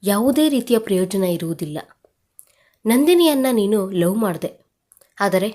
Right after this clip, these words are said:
ಅಷ್ಟೊತ್ತಿಗೆ ಆ ಹುಡುಗಿ ಗೌತಮ್ಗೆ ಸ್ವಂತ ಆಗಿದ್ದಳು. ನಂದಿನಿಯ ವಿಷಯ ಆಗ ನಿನ್ನ ಕೈಯಲ್ಲಿ ಇರಲಿಲ್ಲ, ಆದರೆ ಈಗ ನಿವೇದಿತಾ ನಿನ್ನ ಲೈಫಲ್ಲಿ ಇರುವುದು ನಿನ್ನ ಕೈಯಲ್ಲೇ ಇದೆ.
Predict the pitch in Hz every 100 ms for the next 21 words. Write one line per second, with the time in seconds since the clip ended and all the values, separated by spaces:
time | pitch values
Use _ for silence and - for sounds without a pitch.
0 | _ _ _ _ 208 - 294 277 208 208
1 | 185 208 _ _ - 254 262 233 302 233
2 | 214 220 262 262 262 185 165 214 202 165
3 | 143 147 147 - _ _ _ _ _ _
4 | - 214 254 294 294 254 220 254 262 -
5 | _ _ _ 233 262 294 254 262 269 247
6 | 262 294 262 190 175 165 156 _ _ _
7 | _ _ _ 190 180 170 170 160 _ _
8 | _ 226 226 226 208 214 226 220 226 233
9 | _ _ - 233 254 254 202 233 302 277
10 | 240 190 196 190 208 170 - 185 190 220
11 | 233 202 185 196 202 165 156 -